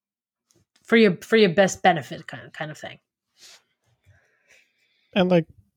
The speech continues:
Speaker 2: how much can it cost if you are a landlord? Like, I'm thinking it's, like, a thousand bucks. I don't know.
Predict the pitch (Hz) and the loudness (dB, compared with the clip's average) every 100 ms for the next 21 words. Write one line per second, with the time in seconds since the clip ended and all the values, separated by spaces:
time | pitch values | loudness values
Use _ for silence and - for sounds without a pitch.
0 | - - - 190 202 208 - - 160 143 | -20 -12 0 0 2 -2 -2 0 2 2
1 | - 151 143 120 - - 131 147 135 135 | 2 2 4 2 -4 -6 -4 -2 2 2
2 | 127 135 - - 139 135 127 120 123 120 | 2 -2 -6 2 4 4 2 0 0 -2
3 | 123 - 165 131 190 _ _ _ _ _ | -4 -6 -8 -8 -8 _ _ _ _ _
4 | _ - - 139 139 156 143 139 - 135 | _ -12 -2 0 2 2 4 0 0 -4
5 | 127 117 110 113 - - - - _ - | -2 -2 -2 -4 -8 -8 -14 -14 _ -20
6 | - - - - - - - - 220 202 | -20 -20 -10 -8 -8 -12 -14 -12 -8 -8
7 | - 156 165 123 | 0 4 4 2